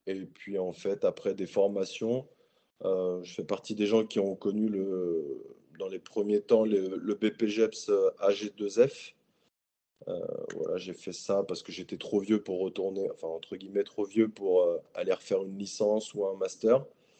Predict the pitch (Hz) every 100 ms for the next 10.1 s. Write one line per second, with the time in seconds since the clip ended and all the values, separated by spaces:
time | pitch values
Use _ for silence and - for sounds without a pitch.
0 | _ _ _ - 92 95 92 87 90 113
1 | 98 92 90 - 98 107 110 101 - -
2 | 101 - 92 90 92 92 101 113 120 123
3 | 120 95 85 - 85 - 92 90 90 87
4 | 87 - - 98 95 87 80 _ _ -
5 | - - 107 92 104 127 135 _ _ _
6 | _ _ _ _ _ - - 104 104 101
7 | 92 90 87 82 80 73 78 78 - -
8 | 85 80 95 92 101 90 80 _ _ -
9 | - _ _ _ 101 - 107 104 107 110
10 | 104